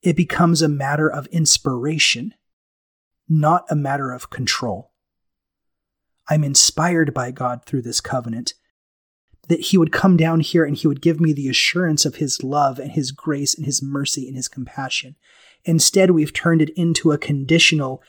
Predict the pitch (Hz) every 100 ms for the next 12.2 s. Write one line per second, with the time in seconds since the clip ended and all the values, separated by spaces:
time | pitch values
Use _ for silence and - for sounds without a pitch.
0 | _ _ - 170 156 156 175 - 135 127
1 | 147 165 147 151 143 143 147 147 139 127
2 | 143 - - 220 190 165 160 147 156 175
3 | 147 143 151 160 156 151 151 143 - 147
4 | 139 131 143 127 113 - - _ _ _
5 | _ _ _ _ _ _ _ _ _ _
6 | _ _ _ 156 147 139 151 165 151 165
7 | 156 156 - 139 131 131 127 127 - -
8 | - - 151 123 127 139 160 - 131 120
9 | 110 107 - 185 165 - 151 151 131 143
10 | 147 135 113 110 - - 135 127 - -
11 | 202 202 160 - 156 139 135 147 160 -
12 | 151 127